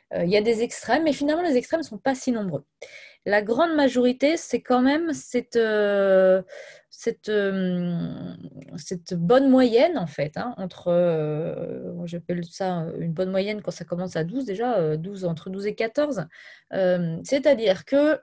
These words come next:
malgré la nouveauté de ce bac de français, malgré sa complexité,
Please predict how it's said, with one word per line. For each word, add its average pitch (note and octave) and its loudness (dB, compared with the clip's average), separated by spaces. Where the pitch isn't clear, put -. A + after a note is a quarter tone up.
malgré B3+ 2
la B3 2
nouveauté B3+ -2
de D4+ -12
ce - 0
bac G#3 0
de F3 -2
français, A3 -6
malgré G3+ -4
sa D#3 -6
complexité, C#4+ -6